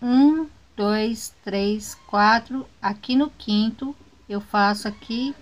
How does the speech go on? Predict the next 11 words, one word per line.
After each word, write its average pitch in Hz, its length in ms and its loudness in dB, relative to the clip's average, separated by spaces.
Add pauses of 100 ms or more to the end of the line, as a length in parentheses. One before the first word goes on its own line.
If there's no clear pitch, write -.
(120)
um 240 200 2
ponto 226 480 -4
alto. 165 420 -8 (500)
Aí, 196 160 -4
eu 214 80 -2
começo 220 420 0
novamente. 247 800 0 (880)
Uma 220 160 -2
correntinha 214 600 -2
de 185 120 -8
espaço. 226 920 2